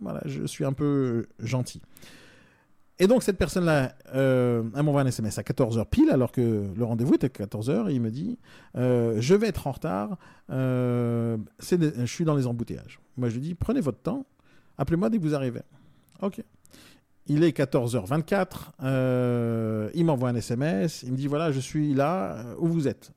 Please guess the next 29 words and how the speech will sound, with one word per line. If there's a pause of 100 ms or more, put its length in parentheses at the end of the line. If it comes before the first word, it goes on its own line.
Moi,
je
lui
dis, «
Je
suis
là, (140)
j'arrive, (1080)
euh,
au
point
de
rendez-vous. » (800)
J'arrive
au
point
de
rendez-vous, (500)
euh, (340)
il
n'est
pas
là. (560)
Je
l'appelle (560)
et
il
me
dit, «